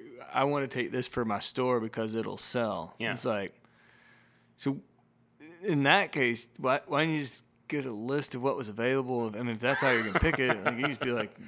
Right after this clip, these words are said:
Speaker 1: "Well, I want that
Speaker 2: Give me the
Speaker 1: one."
Speaker 2: oldest
Speaker 1: You know,
Speaker 2: one.
Speaker 1: boom, done. You know?
Speaker 2: Yeah.
Speaker 1: <laughs> So.
Speaker 2: Yeah, and I mean, like, you know, we, we did a, I did a Knob Creek pick at the beginning of the year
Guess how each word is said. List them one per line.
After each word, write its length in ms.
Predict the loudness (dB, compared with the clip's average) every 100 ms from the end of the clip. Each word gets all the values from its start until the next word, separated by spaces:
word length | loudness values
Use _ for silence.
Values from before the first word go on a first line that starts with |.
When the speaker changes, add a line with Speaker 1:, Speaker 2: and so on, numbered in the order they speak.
| -10
Speaker 1:
"Well, 200 | -8 -8 -10 _ _ -20 -20 _
I 80 | -2
want 200 | 2 4
that 100 | 6
Speaker 2:
Give 80 | 6
me 40 |
the 60 | 4
Speaker 1:
one." 40 | 2
Speaker 2:
oldest 320 | 2 0 -2
Speaker 1:
You 60 |
know, 60 | -2
Speaker 2:
one. 220 | -2 -6 -4
Speaker 1:
boom, 320 | 2 4 4 4
done. 320 | 4 4 0 -2
You 100 | 4
know? 60 |
Speaker 2:
Yeah. 200 | 6 4 2
Speaker 1:
<laughs> 60 | -12 _ _
So. 140 | -10 0
Speaker 2:
Yeah, 140 | 4 4
and 260 | 6 4
I 40 | 6
mean, 200 | 6 6
like, 280 | 6 6 0 -20 -20 -20 -20 _ _ _ _ -12
you 100 | -6
know, 100 | -4
we, 220 | -2 -2
we 160 | -2 2
did 180 | 4 6
a, 400 | 6 6 2 -2 -10 -16 -4
I 60 |
did 120 | 0 0
a 60 | 0
Knob 300 | -2 -2 -4
Creek 300 | -4 -4 -2
pick 140 | -2
at 80 | -4
the 20 |
beginning 340 | -6 -6 -6
of 120 | -6 -8
the 80 |
year 340 | -10 -8 -8